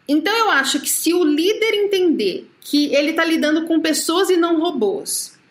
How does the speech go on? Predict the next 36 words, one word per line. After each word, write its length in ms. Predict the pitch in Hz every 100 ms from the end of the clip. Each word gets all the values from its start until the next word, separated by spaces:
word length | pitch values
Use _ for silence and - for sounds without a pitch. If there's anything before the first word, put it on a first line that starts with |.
| _
e 60 | 247
que 120 | 311
o 20 |
resultado 640 | 302 330 330 311 349 370 359
de 100 | 330
cada 240 | 330 320
pessoa 340 | 311 302 - 302
individualmente 680 | 262 277 226 269 262 285 -
tem 140 | 294
a 40 |
ver 180 | 262 294
com 100 | 302
um 120 | 294
contexto 520 | 302 277 262 294 285 254
muito 260 | 370 -
mais 320 | 392 359 254
amplo 460 | 277 359 440 427 320
do 160 | 247 -
que 240 | 285 269
ter 320 | - 285 277
ele 240 | 254 247 240
como 240 | 240 220
chefe, 460 | 233 190 - - - _ _
deixar 460 | 226 311 - 370 392
de 100 | 392
ser 180 | - 359
criança 680 | 320 294 214 185 - - - -
e 80 | 247
tentar 460 | 254 269 262 311 339
ajudar 560 | 285 320 - 277 349
a 40 | 302
pessoa 440 | 254 254 - 208
como 240 | 208 214 214
um 60 |
ser 240 | - 185 185
humano, 420 | 226 247 180